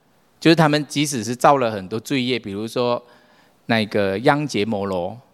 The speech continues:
对不对？佛陀一，一度化他，他立刻就，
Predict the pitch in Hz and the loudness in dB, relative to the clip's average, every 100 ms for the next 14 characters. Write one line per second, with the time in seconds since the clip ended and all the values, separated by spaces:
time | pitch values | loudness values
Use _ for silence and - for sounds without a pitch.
0 | _ 135 135 117 - _ _ _ _ _ | _ 2 4 4 -2 _ _ _ _ _
1 | _ - 160 156 147 165 - _ 160 - | _ 2 4 2 0 -4 -8 _ -12 0
2 | 170 156 151 147 127 127 127 139 151 131 | 4 6 4 2 -4 -4 -6 -6 -6 -6
3 | 139 | -6